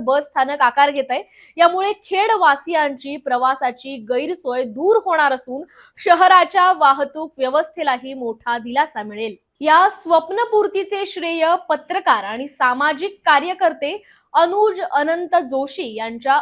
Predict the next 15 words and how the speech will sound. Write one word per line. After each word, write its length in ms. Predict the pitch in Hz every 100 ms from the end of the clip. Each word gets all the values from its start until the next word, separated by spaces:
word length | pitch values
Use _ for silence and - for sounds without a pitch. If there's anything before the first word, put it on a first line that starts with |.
| -
अथक 460 | 269 - 359 359
पाठपुराव्याला 1040 | 392 392 294 330 330 403 359 330 311 311 311
जातंय. 340 | 285 262 277 311 _ _ _ 269
गेली 180 | 370 440
तीन 400 | - 359 415 403
चार 300 | 403 359 370
वर्ष 340 | 320 302 302
त्यांनी 560 | 311 330 294 269 294 339 _ _
शासन 560 | - 359 330 - 453 415
दरबारी 460 | 359 302 311 330
निवेदन, 580 | 330 269 262 302 285 294 311 _
उपोषण 500 | 269 277 381 370 226 185
आणि 200 | - 240
अथक 460 | 269 254 247 349 359
प्रयत्नांनी 680 | 359 269 302 311 330 285